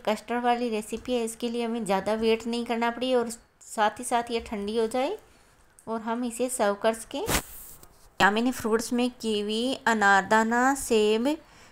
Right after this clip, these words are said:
अंगूर का यूज़ किया है। आप अपनी पसंद के अकॉर्डिंग कोई भी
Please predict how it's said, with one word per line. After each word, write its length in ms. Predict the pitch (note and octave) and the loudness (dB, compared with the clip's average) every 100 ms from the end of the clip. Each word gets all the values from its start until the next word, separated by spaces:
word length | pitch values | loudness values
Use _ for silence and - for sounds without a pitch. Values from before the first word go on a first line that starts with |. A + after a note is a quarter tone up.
| - _ _ _ | -20 _ _ _
अंगूर 320 | A3 G#3+ A3 | 0 2 2
का 140 | A3 B3+ | 2 2
यूज़ 300 | B3+ B3 A#3+ | 4 0 -2
किया 200 | - B3 | -2 0
है। 240 | B3+ D#4 A#4+ - - - - - - _ _ _ _ _ - - - | 0 -2 -2 -6 -20 -20 -20 -20 -20 _ _ _ _ _ -10 -6 4
आप 180 | A3 G#3+ | 6 6
अपनी 220 | A#3+ B3+ | 4 -2
पसंद 340 | C4 A3 A#3+ A#3 | 0 0 0 0
के 100 | C4+ | 0
अकॉर्डिंग 420 | B3+ B3+ B3+ B3+ | 4 6 4 4
कोई 240 | B3 A3 A3+ | 2 4 4
भी 400 | A3+ C4 B3+ A#3+ | 0 -2 -2 -4